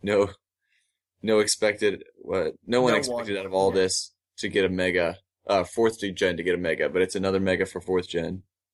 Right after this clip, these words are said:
Speaker 1: What?
Speaker 2: Yeah, keep going.
Speaker 1: Sorry, that's just freaked me out.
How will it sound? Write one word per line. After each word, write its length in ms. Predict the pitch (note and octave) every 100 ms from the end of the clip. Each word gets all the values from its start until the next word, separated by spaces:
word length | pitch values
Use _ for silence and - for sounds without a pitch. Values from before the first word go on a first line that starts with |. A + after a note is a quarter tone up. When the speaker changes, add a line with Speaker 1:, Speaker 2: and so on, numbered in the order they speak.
| _
Speaker 1:
What? 240 | - A#2 _ _ _ _ _ _ _
Speaker 2:
Yeah, 160 | - A#2+
keep 200 | - D#3
going. 120 | B2
Speaker 1:
Sorry, 200 | - G2
that's 180 | G#2 G#2+
just 140 | F#2 - _ _ _ _ _ _ -
freaked 220 | G#2 E2+
me 80 | F#2
out. 180 | F2